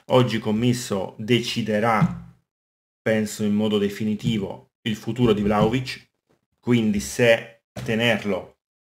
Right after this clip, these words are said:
o darlo in via. Io penso lo venderà perché da quello che so Vlahovic, eh, aveva anche un po' aperto al rinnovo, ma non gli sono state date alcune cose che lui voleva, tipo anni di contratto,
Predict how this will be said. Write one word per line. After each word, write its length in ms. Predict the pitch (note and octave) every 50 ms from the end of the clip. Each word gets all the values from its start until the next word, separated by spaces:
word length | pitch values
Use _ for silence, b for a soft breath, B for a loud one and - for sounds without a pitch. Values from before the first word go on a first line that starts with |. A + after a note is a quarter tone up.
| _ _ _ _ _ _ _ _ _ _ _ _ _
o 140 | - C3+ B2
darlo 280 | A2+ A2+ G#2 G2 G2
in 80 | G2+ G2
via. 500 | G2 G2+ G2+ G#2 A2 B2+ C3+ - - _ _ _ _ -
Io 160 | - A#2 A2
penso 320 | - - G#2+ G2+ - - G#2
lo 60 | G2+
venderà 420 | G2+ G2+ G2 G2 G#2 A2 A#2+ B2
perché 640 | - A#2 G2+ - - A2+ A2 A2 G#2+ - - _ _ _ _ _ _ _ _ _ _ _ _ _ _ _ _ _ _ _ _ _ _ -
da 180 | - G2+ - G#2+
quello 280 | - C#3+ C3+ C3+ B2+ B2
che 100 | B2 A2
so 320 | - - - C#3 C#3 C3+
Vlahovic, 880 | A2 A2+ B2 B2+ C3 C3+ C3 C3+ C3 B2+ - - C3+ C3 C#3 C#3 - _ _ _ _ _
eh, 880 | - A#2 G2+ G2 G2 F#2+ F#2+ F#2+ F#2 F#2 F#2 F#2 F#2 F2+ G2 - - _ -
aveva 380 | A2+ A2+ C#3+ G#3 G#3+ E3+ B2
anche 220 | A#2 A#2 A2 - A2+
un 140 | G#2+ G#2
po' 100 | G2+ B2
aperto 400 | A#2 G#2+ - A#2 G#2+ G#2 - -
al 60 | G#2+ G#2
rinnovo, 880 | - G2+ G#2+ G#2+ A2 B2 C#3 D3+ D3 D3 D#3 D#3 D#3 D#3 - _ _ _ _ _ _ -
ma 240 | - A2 A#2 B2 B2
non 160 | B2 A#2+ A#2
gli 120 | A#2 A2+
sono 300 | G#2+ - - C3 B2+ B2
state 480 | B2 B2 - - - - A2+ A2+ A2 A2
date 320 | G#2 A2+ A#2 B2 B2 -
alcune 400 | G#2+ F#2+ - - A#2+ A#2+ A#2+ A2
cose 380 | G#2+ - C3+ C3+ C3+ B2+ C3 B2
che 100 | B2 A2
lui 100 | G#2 G#2
voleva, 440 | G2 G2+ G#2 A#2 B2+ C3 C3 B2+ A#2+
tipo 320 | B2 G#2+ G#2 - - G2+
anni 320 | G2+ G#2 G#2+ A2 A2 G#2+ G2
di 100 | G#2 G2+
contratto, 960 | - G#2 G#2 G2+ G2+ G#2 A2+ - A2+ - - - - A2+ A2 A2 G#2 B